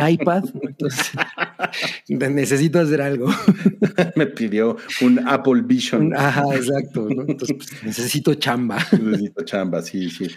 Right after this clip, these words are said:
Speaker 2: Y bueno, y pues esta película de, de Corazón Film, se ve que, se ve que les ha costado trabajo marketearla, porque miren, el, en inglés se llama Freelance, Y aquí le
Speaker 1: Ajá.
Speaker 2: pusieron Héroe por
Speaker 1: Héroe por
Speaker 2: encargo.
Speaker 1: encargo.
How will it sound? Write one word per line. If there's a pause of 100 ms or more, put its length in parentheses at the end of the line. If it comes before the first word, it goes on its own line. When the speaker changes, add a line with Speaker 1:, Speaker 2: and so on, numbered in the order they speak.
(240)
Speaker 2:
Y
bueno,
y
pues
esta
película
de,
de
Corazón
Film,
se
ve
que, (200)
se
ve
que
les
ha
costado
trabajo
marketearla, (240)
porque
miren, (160)
el,
en
inglés
se
llama
Freelance, (640)
Y
aquí
le (360)
Speaker 1:
Ajá.
Speaker 2:
pusieron
Héroe
por
Speaker 1:
Héroe
por
Speaker 2:
encargo.
Speaker 1:
encargo.